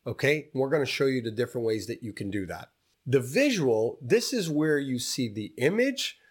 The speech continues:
the carousel and or slideshow, and or the video, right?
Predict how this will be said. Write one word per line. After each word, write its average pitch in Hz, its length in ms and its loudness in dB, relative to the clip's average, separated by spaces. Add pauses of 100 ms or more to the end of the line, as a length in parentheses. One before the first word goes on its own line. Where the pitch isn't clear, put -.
(180)
the 107 100 -8
carousel 190 800 2
and 147 200 2
or 143 160 2
slideshow, 175 800 2 (640)
and 170 320 4
or 151 300 4
the 123 120 0
video, 113 600 0 (240)
right? 147 380 0